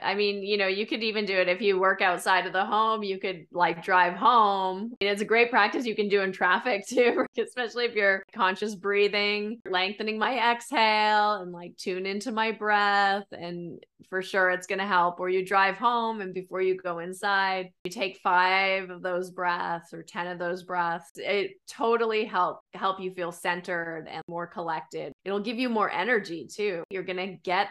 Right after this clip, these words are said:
that energy back because you're connecting to, you know, in yoga, they call it the prana, that energy, that life force that invigorates all and animates all life on the planet. And we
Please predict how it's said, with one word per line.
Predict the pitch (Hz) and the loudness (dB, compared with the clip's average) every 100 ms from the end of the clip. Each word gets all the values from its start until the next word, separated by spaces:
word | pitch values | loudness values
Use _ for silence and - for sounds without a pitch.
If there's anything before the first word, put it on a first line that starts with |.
| - | -2
that | 170 139 | -2 -2
energy | 165 180 185 175 170 | -4 -4 -6 -8 -6
back | 160 151 - | -6 -6 -8
because | 185 202 175 | -10 -8 -8
you're | 180 | -8
connecting | 180 170 165 180 196 185 | -10 -10 -10 -10 -10 -10
to, | - 170 | -8 -10
you | 160 170 | -8 -10
know, | 165 | -10
in | 170 | -6
yoga, | 180 180 190 196 | 0 2 2 0
they | 175 | -4
call | 175 180 170 | -4 -2 -4
it | - | -6
the | 170 | -12
prana, | - 185 180 180 170 - | -8 2 4 4 2 -4
that | 170 - | -4 -4
energy, | - 190 202 185 175 175 | -2 0 0 -2 -4 -4
that | 165 - | -4 -4
life | 175 175 196 202 | -4 -2 -2 -4
force | - 165 139 170 - | -6 -6 -6 -10 -8
that | 160 151 - _ _ | -6 -6 -10 _ _
invigorates | 175 196 180 190 196 180 175 160 165 | -8 -6 -2 -2 0 0 0 -4 0
all | 165 175 175 175 170 147 | 2 2 2 0 -2 -4
and | 170 170 | -8 -4
animates | 175 180 180 170 165 | -2 -2 -4 -8 -8
all | 175 170 170 165 - - | -4 -2 -2 -6 -10 -6
life | 180 175 175 - - | 0 0 0 -4 -10
on | 165 160 | -8 -8
the | 160 | -10
planet. | - 185 196 156 | -4 -2 -2 -4
And | 135 175 180 | -8 -8 -6
we | 190 202 208 208 202 196 | -4 -2 -2 -2 -4 -6